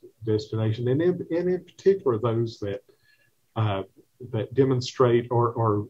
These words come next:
encourage overnight visitation to Virginia communities. Uh, there are two funding levels: uh, ten thousand dollars for smaller events and up to twenty thousand dollars for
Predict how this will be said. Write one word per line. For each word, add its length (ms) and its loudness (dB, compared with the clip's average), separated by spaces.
encourage 680 6
overnight 460 2
visitation 720 -2
to 420 2
Virginia 400 -4
communities. 840 -6
Uh, 80 4
there 120 10
are 40 8
two 220 6
funding 400 4
levels: 640 2
uh, 260 -2
ten 220 0
thousand 360 4
dollars 440 10
for 340 2
smaller 520 6
events 520 2
and 160 -2
up 160 -2
to 80 2
twenty 320 4
thousand 420 2
dollars 460 0
for 400 0